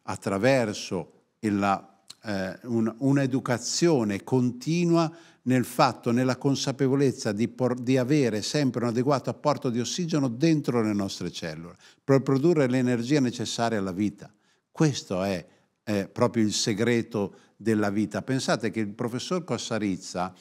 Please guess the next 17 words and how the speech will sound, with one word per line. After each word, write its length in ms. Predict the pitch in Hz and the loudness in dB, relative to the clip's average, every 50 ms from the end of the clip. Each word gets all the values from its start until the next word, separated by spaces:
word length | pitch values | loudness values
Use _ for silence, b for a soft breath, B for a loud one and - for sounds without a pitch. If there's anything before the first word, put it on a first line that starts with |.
| b b b b b b b b b | b b b b b b b b b
dell'Università 800 | _ 104 98 110 107 101 101 104 104 107 107 101 - - - 143 123 | _ -6 -2 0 0 2 2 0 0 0 0 -2 -2 -2 -2 -2 0
di 100 | 127 135 | 0 0
Modena 640 | 143 156 165 156 151 143 131 127 120 117 113 - - | 0 0 0 0 -2 -2 0 0 0 0 -2 -2 -6
ha 260 | - 139 127 117 101 | -4 -2 0 0 0
dimostrato 760 | 95 101 113 117 123 123 117 - - 127 113 95 85 - - 101 | 0 0 0 0 0 0 -2 -2 0 0 0 0 -2 -4 -8 -8
che 180 | - - 123 | -4 -2 -2
è 40 | 123 | -2
il 80 | 123 117 | -2 0
D 160 | 110 123 127 | 0 0 2
N 120 | 123 131 139 | 2 2 2
A 140 | 156 160 | 2 0
mitocondriale, 1300 | 147 127 117 - 123 107 - 123 120 123 117 127 127 135 135 143 147 147 151 156 156 156 - - _ _ _ | 0 0 -2 -2 -4 -4 -2 -2 0 0 0 0 2 2 2 0 0 0 0 -2 -2 -4 -8 -18 _ _ _
Irene, 520 | - 117 113 104 113 120 127 131 139 139 | 0 2 2 4 2 2 2 0 0 0
che 140 | 135 - 120 | 0 -2 0
decide 560 | 107 113 107 - - - 139 135 135 131 135 | 0 -2 -2 -4 -4 -2 0 0 0 0 0
la 100 | 120 117 | 0 2
longevità. 800 | 113 113 113 113 107 95 104 104 101 101 104 101 - 85 71 - | 0 0 0 0 0 0 0 0 0 -2 -2 -4 -4 -8 -8 -10